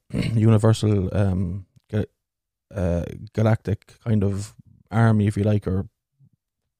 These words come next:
kind of like the U N or something, or nato or something like that. Um, and I used to say years ago, when people say to me, like,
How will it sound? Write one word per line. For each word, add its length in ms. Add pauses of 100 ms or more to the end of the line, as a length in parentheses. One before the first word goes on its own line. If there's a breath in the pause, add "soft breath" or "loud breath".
(360)
kind 200
of 80
like 140
the 80
U 220
N 140
or 60
something, 260
or 160
nato 300
or 120
something 220
like 120
that. 160 (1400)
Um, 540 (480)
and 300
I 100
used 280
to 60
say 220
years 260
ago, 200
when 140
people 220
say 200
to 100
me, 140
like, 180